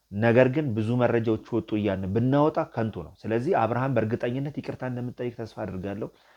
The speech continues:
ተንበርክካ ይቅርታ እንደምትጠይቃት ተስፋ አድርጋለሁ።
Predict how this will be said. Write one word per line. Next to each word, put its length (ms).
ተንበርክካ 600
ይቅርታ 400
እንደምትጠይቃት 1000
ተስፋ 300
አድርጋለሁ። 520